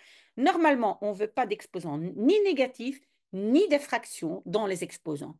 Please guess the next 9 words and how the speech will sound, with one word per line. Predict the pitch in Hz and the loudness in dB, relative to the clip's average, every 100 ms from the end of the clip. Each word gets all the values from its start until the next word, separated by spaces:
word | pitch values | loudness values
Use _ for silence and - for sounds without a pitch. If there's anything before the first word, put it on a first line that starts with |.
| _ | _
Ok ? | 175 - 311 - _ | -14 -6 -6 -6 _
Donc, | 170 285 349 - | 2 4 2 -6
j'ai | 147 135 160 180 285 _ _ _ _ _ _ _ | -14 -6 -2 0 -2 _ _ _ _ _ _ _
moins | 165 170 160 - _ _ _ _ | -6 -2 -2 -4 _ _ _ _
trois | - - 165 254 415 _ _ _ _ _ _ _ - | -14 -2 2 2 0 _ _ _ _ _ _ _ -12
divisé | 170 254 226 208 180 160 - | -2 0 0 -4 -2 -4 -4
par | - 139 - - | -14 -14 -12 -2
x | 285 285 - - - _ _ _ _ _ - | -2 -2 -14 -14 -18 _ _ _ _ _ -6
plus | 208 202 - - | -2 -2 -2 -14